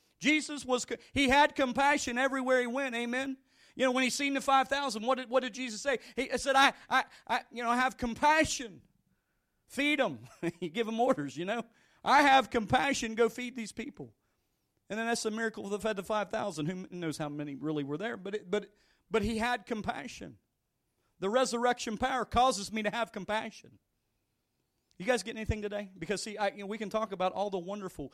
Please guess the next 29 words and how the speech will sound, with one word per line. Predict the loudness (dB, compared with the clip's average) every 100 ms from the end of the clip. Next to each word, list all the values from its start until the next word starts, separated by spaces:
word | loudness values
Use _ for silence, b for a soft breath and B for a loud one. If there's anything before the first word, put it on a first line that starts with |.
| b b b
the, | -4
the, | -4 -6
the, | -6 -6 -8
the | -14 -20
power | -12 -8 -6 -4
of | -6 -6
God | -6 -4 -6
and | -8 -10 B -6
the | -2
laying | 2 0 0
on | -4
of | -4
hands, | -4 -4 -4 -6 -8
and | -8
we | -8
can, | -4
but, | -2 -2
you | -2
know, | -2
what | 2 4
about, | 4 6 6 6
what | 4
about | 6 4 2
the, | -6
the, | -2 -2
these | -2 -6 -6
things | -8 -6 -4
here | -4 -4
that | -4